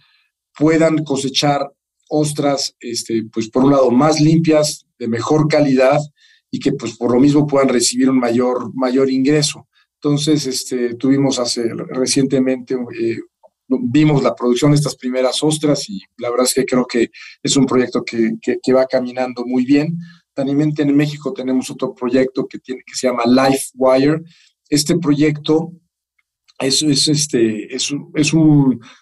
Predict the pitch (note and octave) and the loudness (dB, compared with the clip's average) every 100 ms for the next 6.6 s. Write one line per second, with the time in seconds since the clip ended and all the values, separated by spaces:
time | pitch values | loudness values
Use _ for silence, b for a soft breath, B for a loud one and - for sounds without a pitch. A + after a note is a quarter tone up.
0 | B C#3 C#3+ C#3+ D3+ D3 B2 B2+ C3+ C3+ | B 0 2 0 -2 -4 -4 0 0 -2
1 | C3 D3+ D3 C3+ B2+ C#3 - B2 B2 C3 | -2 -2 -2 -2 -2 -2 -4 -6 -4 -2
2 | C3 C3 C3 C#3 C#3 G#2 C3 C3+ B2+ A#2+ | -2 -2 -4 -4 -6 -8 -2 0 0 -2
3 | A2 G#2+ A2+ A2 - C3 C3 B2 A#2 A2 | -2 -4 -6 -4 0 0 0 -2 -2 -4
4 | - A#2 A2 - A#2+ A#2+ A#2+ A#2+ B2 B2+ | -8 -12 -12 -8 -4 0 2 4 4 2
5 | C3 B2+ _ _ A2 G#2+ - G#2 A#2+ A#2 | 0 -6 _ _ -14 -12 -10 -6 -2 0
6 | C#3+ D3 D#3+ C3 F3 | 2 2 2 2 0